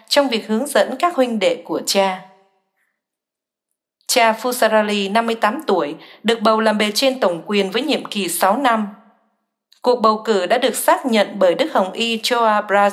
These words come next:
de Evi, Tổng trưởng Bộ Đời sống Thánh hiến và các tu đoàn tông đồ.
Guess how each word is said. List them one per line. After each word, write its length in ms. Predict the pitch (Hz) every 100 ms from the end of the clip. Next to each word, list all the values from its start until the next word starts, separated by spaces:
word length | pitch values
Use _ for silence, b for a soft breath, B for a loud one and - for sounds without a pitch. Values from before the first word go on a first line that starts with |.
| 202
de 100 | 196
Evi, 540 | 202 202 202 190 190 - b b b b _
Tổng 240 | - 196 175
trưởng 320 | 190 185 170
Bộ 140 | 190 170
Đời 140 | 185
sống 220 | 180 214
Thánh 220 | - 240
hiến 420 | 277 214 208 311 320
và 160 | 202
các 340 | 175 247 - -
tu 140 | 233
đoàn 220 | 202 170 165
tông 180 | 208
đồ. 280 | 196 180 160